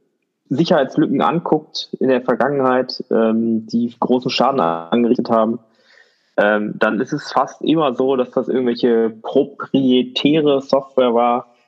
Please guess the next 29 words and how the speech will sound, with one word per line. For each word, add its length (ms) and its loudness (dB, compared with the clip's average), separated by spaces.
die 140 2
halt 180 2
wirklich 240 -2
nur 140 0
die 100 2
Leute 560 2
intern, 520 2
sag 160 2
ich 140 -4
mal, 220 2
überprüft 580 0
haben. 320 0
Und, 440 0
äh, 320 4
da 160 0
passiert 320 -2
sowas 320 0
halt. 240 -2
Also 180 -2
diese 220 0
Geheimniskrämerei 1120 0
ist 160 -2
natürlich 320 0
irgendwie 180 0
verständlich, 600 0
wenn 140 2
es 100 -8
irgendwie 300 0
um, 260 -4